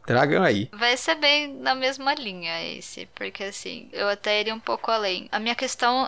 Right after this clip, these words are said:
Speaker 2: é da velocidade em que tudo acontece.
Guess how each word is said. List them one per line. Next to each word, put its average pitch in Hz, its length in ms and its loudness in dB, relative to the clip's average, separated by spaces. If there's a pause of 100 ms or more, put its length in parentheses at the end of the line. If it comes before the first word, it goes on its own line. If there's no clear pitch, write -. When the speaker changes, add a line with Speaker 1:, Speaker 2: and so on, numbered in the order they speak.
(140)
Speaker 2:
é 247 160 4
da 285 180 4
velocidade 226 1000 0 (220)
em 196 120 -10
que 214 140 -8
tudo 202 200 -8
acontece. 185 880 -6